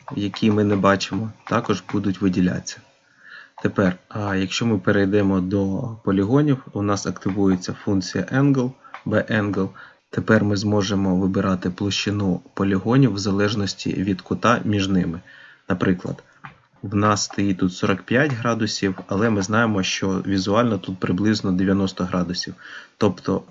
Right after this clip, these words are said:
до значення дев'яносто градусів, наприклад, там вісімдесят вісім, ми все одно будемо вибирати лише цю площину полігонів. Якщо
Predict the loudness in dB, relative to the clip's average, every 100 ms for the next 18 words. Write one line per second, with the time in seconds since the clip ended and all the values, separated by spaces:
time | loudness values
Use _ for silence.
0 | -8 -6 2 4 4 2 0 2 0 0
1 | 0 -2 -12 -20 -20 -20 -20 _ _ -8
2 | -2 2 2 2 0 -2 2 2 2 -2
3 | -8 -6 -4 -2 -2 -2 -6 -6 -2 -2
4 | -2 -2 -2 -2 -2 -2 -2 -2 -2 -2
5 | 0 0 2 4 2 2 2 2 2 2
6 | 2 2 2 0 -2 0 -2 -4 -6 -20
7 | -10 -6 -2 -2 0 -2 0 2 2 2
8 | 0 -2 -8 -20 -20 -6 -2 -2 -2 0
9 | 0